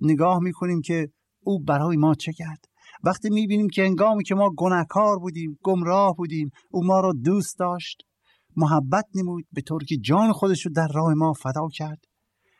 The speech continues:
او کفارهٔ گناهان من و شما را پرداخت، آیا شایسته نیست آن کسی را که اینقدر ما را محبت نمود که جانش هم حتی در راه ما فدا کرد،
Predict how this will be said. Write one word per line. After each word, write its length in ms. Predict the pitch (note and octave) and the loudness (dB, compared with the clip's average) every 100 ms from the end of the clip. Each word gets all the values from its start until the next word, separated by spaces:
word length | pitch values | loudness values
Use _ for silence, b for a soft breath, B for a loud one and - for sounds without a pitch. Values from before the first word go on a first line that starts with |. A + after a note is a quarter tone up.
| b | b
او 140 | A3 E3+ | -2 0
کفارهٔ 600 | F#3+ F#3+ - G3+ G3 A#3 F#3 | -2 0 0 2 2 -2 -2
گناهان 400 | G3 G3 G3+ G3 | 0 2 2 2
من 240 | F#3 G#3+ | 2 0
و 20 | |
شما 360 | F#3 - F#3+ F#3+ | -2 -2 0 0
را 140 | F3+ - | -2 -2
پرداخت، 640 | C#3 A#2+ D3+ E3+ D#3 - _ _ b b b | -4 -2 -2 -2 -6 -16 _ _ b b b
آیا 280 | C3 C#3+ D#3+ | 0 2 2
شایسته 680 | C#3+ - D3 D3 C#3 - E3+ | 0 0 2 2 0 0 0
نیست 520 | E3+ G#3 A3 - - b b - | 4 4 2 0 -8 b b 0
آن 200 | D#3+ D#3+ | 0 0
کسی 260 | F#3+ G#3 G#3+ | 0 -2 0
را 120 | G3 | 0
که 140 | D3+ G3 | 0 -2
اینقدر 460 | G3+ F3 F#3+ F#3 | 0 0 0 0
ما 200 | D#3 F#3+ | 0 2
را 160 | G3 G3 | 2 2
محبت 680 | F#3 E3 F3 D#3+ E3 D#3+ A3 G#3 | 0 -2 0 -2 -2 -2 -2 0
نمود 280 | F#3 F3+ | 0 0
که 100 | - | -4
جانش 520 | D3+ A#2+ B3+ B3 G3+ F#3 | -4 0 2 2 0 0
هم 140 | E3+ | -2
حتی 240 | E3+ F3 | -2 -2
در 180 | D3+ D3+ | 0 0
راه 260 | C#3+ F3+ E3+ | 2 0 0
ما 160 | E3+ D3+ - | 0 -2 -2
فدا 360 | C#3 G3 A3+ D#3 | 0 2 2 0
کرد، 380 | - G#2 A#2 | -6 -10 -10